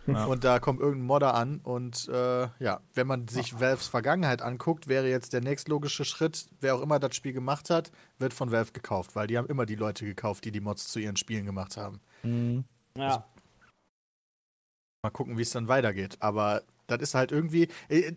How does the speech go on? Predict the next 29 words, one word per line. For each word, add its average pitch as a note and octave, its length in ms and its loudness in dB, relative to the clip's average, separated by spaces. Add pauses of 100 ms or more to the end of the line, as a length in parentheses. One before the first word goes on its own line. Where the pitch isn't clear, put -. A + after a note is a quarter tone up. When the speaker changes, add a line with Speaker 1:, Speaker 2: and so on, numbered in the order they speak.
Speaker 2:
das, A3+ 220 4
was C4 120 0
Jay C#4 120 4
am A#3+ 80 2
Anfang B3 220 0
gesagt D3+ 200 0
hat, C3 100 0
finde C#3+ 140 -4
ich B2 60 -8
total D3+ 260 2
interessant, D3 360 -2
dass A#2+ 100 0
das - 180 -4
ja A#2+ 80 2
gar A2+ 160 0
nicht B2 140 -2
so D#3 120 0
unähnlich G#3 440 6
zu - 100 -6
Clash - 460 -2 (120)
Royale G#2 460 0
ist. - 200 -6 (380)
Und B2+ 80 -2
er C3+ 60 6
hat C#3 60 6
Speaker 1:
Mhm. C3+ 80 8
Speaker 2:
eigentlich C#3 200 4
gar D3+ 120 4
nicht F3+ 260 0